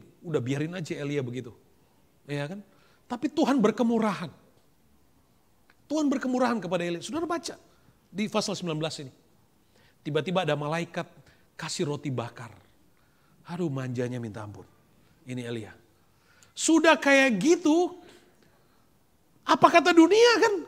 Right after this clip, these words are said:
Kemarin bikin mujizat besar. Sekarang kabur, lari. Apa kata dunia? Orang mulai bilang, "Loh, katanya hebat.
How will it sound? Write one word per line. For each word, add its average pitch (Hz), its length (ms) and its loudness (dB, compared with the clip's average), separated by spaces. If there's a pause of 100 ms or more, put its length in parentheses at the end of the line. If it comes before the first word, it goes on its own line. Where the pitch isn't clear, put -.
(120)
Kemarin 415 480 4
bikin 381 240 6
mujizat 330 400 4
besar. 208 400 2 (160)
Sekarang 403 480 0
kabur, 311 800 4 (480)
lari. 403 560 6 (880)
Apa 392 240 0
kata 392 160 0
dunia? 415 560 0 (3500)
Orang 269 240 4
mulai 254 160 0
bilang, 214 200 -4 (120)
"Loh, 151 360 2
katanya 240 360 -6
hebat. 170 320 -6